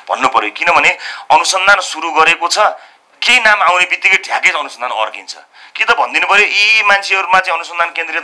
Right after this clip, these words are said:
नगर्ने भनिदियो भने सकियो, सकाएँ, सकाएँ मैले। अब सिलसिला कस्तो छ भने नक्कली भुटानी शरणार्थीको कुरा आयो,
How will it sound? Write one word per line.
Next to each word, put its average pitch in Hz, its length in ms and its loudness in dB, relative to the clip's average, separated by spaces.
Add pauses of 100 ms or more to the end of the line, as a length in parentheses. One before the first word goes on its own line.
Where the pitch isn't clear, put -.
नगर्ने 165 420 2
भनिदियो 147 320 0
भने 131 180 -2
सकियो, 139 300 -8
सकाएँ, 110 360 0 (380)
सकाएँ 107 380 0
मैले। 101 220 -8 (1040)
अब 165 380 4 (340)
सिलसिला 202 440 0
कस्तो 170 280 -8
छ 156 100 -2
भने 151 440 0 (120)
नक्कली 160 300 0
भुटानी 131 300 -2
शरणार्थीको 127 600 0
कुरा 120 220 2
आयो, 123 440 2